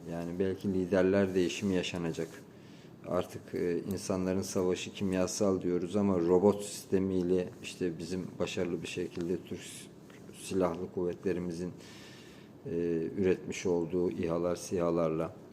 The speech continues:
robotlarla ilerleyen dönemde, insansız tanklarla, araçlarla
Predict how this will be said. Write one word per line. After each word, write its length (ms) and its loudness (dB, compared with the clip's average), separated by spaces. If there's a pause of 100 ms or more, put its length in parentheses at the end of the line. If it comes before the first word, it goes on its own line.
(440)
robotlarla 920 6 (460)
ilerleyen 540 0
dönemde, 560 0 (160)
insansız 840 0 (180)
tanklarla, 840 4 (320)
araçlarla 720 2